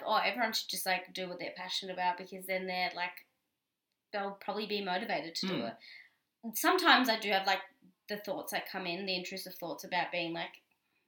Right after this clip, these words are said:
Speaker 1: "What happens if you don't book a
Speaker 2: Yeah.
Speaker 1: job?" And that does fucking scare me.
Speaker 2: And I, yeah, I, it is a very cutthroat industry, uh, like, as you would know. Like,
Speaker 1: Yeah.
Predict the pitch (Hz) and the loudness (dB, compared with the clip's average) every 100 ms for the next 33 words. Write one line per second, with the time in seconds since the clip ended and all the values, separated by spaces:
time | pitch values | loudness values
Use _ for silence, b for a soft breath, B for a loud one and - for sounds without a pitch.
0 | _ 185 180 214 269 294 311 302 285 330 | _ -12 -6 -6 0 0 6 6 6 0
1 | 294 320 302 277 165 151 185 - - 165 | 2 4 6 6 4 -2 -6 2 4 4
2 | 147 - B B B B 220 233 226 226 | 0 -6 B B B B 6 8 8 6
3 | 208 226 294 - 196 - 175 - 147 110 | 6 6 6 2 -2 0 -6 -8 -6 -8
4 | 107 104 208 240 - 127 - 143 156 - | -6 0 4 4 4 2 6 6 4 0
5 | - 170 226 240 143 143 131 123 117 110 | 0 2 2 0 0 2 4 4 4 0
6 | - - - 127 104 95 - - - 82 | -6 -6 -6 -4 -4 -4 -4 -4 -4 -6
7 | 64 - - - 98 - 104 110 95 90 | -6 -10 -12 -8 -6 -6 -6 -6 -6 -6
8 | 104 110 82 95 95 - 185 - | -4 -2 -2 0 -2 -2 -4 -4